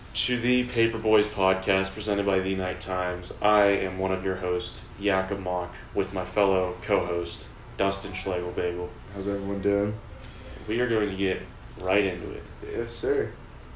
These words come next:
Speaker 1: Starting off, this is my, uh, segment, I guess, the golf segment. So, there is two major stories in golf. First off, Dustin, you may know about this one. Justin Thomas.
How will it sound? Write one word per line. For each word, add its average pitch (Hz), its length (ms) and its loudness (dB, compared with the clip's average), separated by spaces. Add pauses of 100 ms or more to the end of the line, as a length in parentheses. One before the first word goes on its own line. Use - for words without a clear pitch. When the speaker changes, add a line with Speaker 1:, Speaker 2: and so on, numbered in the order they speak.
(140)
Speaker 1:
Starting 127 340 4
off, 113 460 0
this 101 140 0
is 104 80 -6
my, 95 340 0 (180)
uh, 92 140 -2
segment, 95 540 0
I 87 80 -4
guess, 92 400 -4 (500)
the 98 120 -4
golf 101 600 6
segment. 87 560 -4 (440)
So, 104 600 2 (1700)
there 104 240 4
is 95 120 0
two 147 220 4
major 107 240 0
stories 101 320 0
in 95 120 -6
golf. 98 420 2 (120)
First - 320 2
off, 98 340 4 (1120)
Dustin, 104 320 2
you 107 40 -2
may 107 140 0
know 98 100 2
about 95 200 0
this 98 200 0
one. 85 160 -6 (300)
Justin 110 320 2
Thomas. 107 500 2